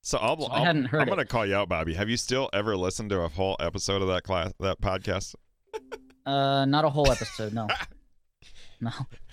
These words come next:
Speaker 1: I lived by that thing. Like, I don't, as knowing nothing about racing, I like to try to suck that stuff in. And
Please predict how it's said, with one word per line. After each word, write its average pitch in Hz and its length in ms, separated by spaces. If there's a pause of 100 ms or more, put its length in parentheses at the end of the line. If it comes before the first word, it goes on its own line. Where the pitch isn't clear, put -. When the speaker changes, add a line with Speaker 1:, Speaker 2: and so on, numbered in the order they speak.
(300)
Speaker 1:
I 214 80
lived 214 280
by 107 160
that 85 220
thing. 85 200
Like, 85 200
I 104 140
don't, 123 280 (280)
as 92 160
knowing 117 320
nothing 107 320
about 92 180
racing, 82 360
I 80 100
like 98 180
to 90 80
try 85 160
to 73 80
suck - 300
that 76 160
stuff - 280
in. 87 220
And 64 120